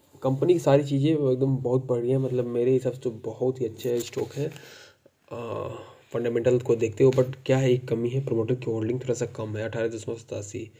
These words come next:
सैंतालीस परसेंट है। बाकी सारी चीज़ें एकदम positive में है। दोस्तों, स्टॉक का नाम बताने से पहले बता दूं, अगर आपके पास Demat account नहीं है तो हमारी वीडियो, वीडियो के डिस्क्रिप्शन में link है, वहाँ जा करके आप अपना Demat account open कर सकते हो और भी, और आप भी investment और trading start कर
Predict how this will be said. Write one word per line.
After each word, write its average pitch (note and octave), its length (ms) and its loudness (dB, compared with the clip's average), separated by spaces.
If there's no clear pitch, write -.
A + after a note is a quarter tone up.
सैंतालीस A#2 300 -4
परसेंट G#2 360 -6
है। C#3 200 -10
बाकी A#2+ 300 -4
सारी A#2+ 180 2
चीज़ें B2 320 -2
एकदम B2+ 340 -8
positive A#2 420 -6
में A2+ 160 -8
है। - 400 -16
दोस्तों, C#3 280 0
स्टॉक D3 300 -2
का C#3+ 80 4
नाम C3+ 160 6
बताने C3+ 180 6
से C#3 60 -2
पहले B2+ 120 -4
बता B2 140 0
दूं, C3 200 4
अगर A#2+ 180 4
आपके A#2 200 -2
पास B2 200 0
Demat A#2 260 -2
account A2+ 280 -2
नहीं C3+ 160 -2
है D3 60 0
तो C#3 80 0
हमारी A2+ 140 2
वीडियो, A2+ 240 0
वीडियो B2 220 2
के B2+ 100 0
डिस्क्रिप्शन A2+ 440 -8
में A2 80 -2
link B2+ 300 0
है, C3 60 4
वहाँ A2 120 2
जा G#2+ 160 -4
करके A2 240 -6
आप G#2 60 -6
अपना A2 180 -6
Demat A2 300 -6
account A2+ 200 -2
open - 120 -4
कर - 180 -8
सकते C3+ 240 -12
हो A#2 80 -4
और G#2+ 120 -6
भी, C3 340 -8
और B2 140 0
आप A#2+ 120 -2
भी C3 200 0
investment A#2+ 600 -2
और A#2+ 100 0
trading A#2+ 380 -4
start A2 220 -6
कर - 180 -8